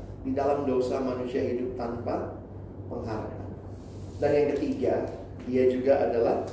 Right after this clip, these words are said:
Tuhan. Saudara, ada dua istilah menarik di Alkitab. Yang pertama itu istilah ini, pencipta. Jadi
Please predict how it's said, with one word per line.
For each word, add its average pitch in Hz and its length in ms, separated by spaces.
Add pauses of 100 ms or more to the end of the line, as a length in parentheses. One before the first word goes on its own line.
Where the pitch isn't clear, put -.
(880)
Tuhan. 110 340 (1500)
Saudara, 254 400
ada 220 80
dua 202 320
istilah 170 320
menarik 151 480
di 120 80
Alkitab. 117 720 (200)
Yang 160 240
pertama 156 400
itu - 160
istilah - 400
ini, 127 240 (1120)
pencipta. - 560 (1500)
Jadi 160 100